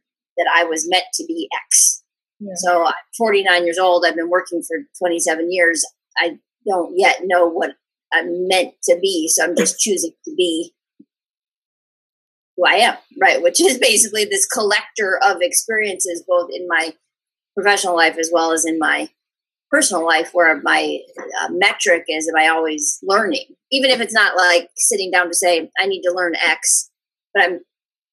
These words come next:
Speaker 1: constantly absorbing information or meeting new people, which allows me to continually learn.
Speaker 2: Nice. That is super interesting. And, um, with, with the years, as you've experienced yourself this way, have you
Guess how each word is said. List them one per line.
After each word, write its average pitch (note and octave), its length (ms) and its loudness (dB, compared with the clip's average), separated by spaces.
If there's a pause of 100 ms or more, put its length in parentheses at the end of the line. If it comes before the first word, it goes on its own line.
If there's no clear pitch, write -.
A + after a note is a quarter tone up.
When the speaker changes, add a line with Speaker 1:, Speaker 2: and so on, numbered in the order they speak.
(120)
Speaker 1:
constantly G3 460 0
absorbing F3 540 -2
information F3 520 -2
or F3 60 -2
meeting E3+ 240 -4
new D#3+ 180 -6
people, E3 320 -6
which D#3+ 160 -6
allows E3 380 2
me D#3+ 120 -2
to D3 140 -8
continually D3+ 640 -6
learn. - 240 -10 (400)
Speaker 2:
Nice. G3 440 -6 (360)
That C4 160 4
is D4+ 160 -2
super C4 240 -2
interesting. G3+ 640 -6 (140)
And, G#3+ 260 0 (840)
um, A3+ 440 2
with, C4+ 300 4 (160)
with B3+ 340 4
the A3+ 80 0
years, A3 640 2 (120)
as G3 140 0
you've F#3 480 0
experienced F3+ 760 -4
yourself G3+ 360 0
this A3 180 2
way, A3 320 2
have G3 240 -2
you B3+ 480 2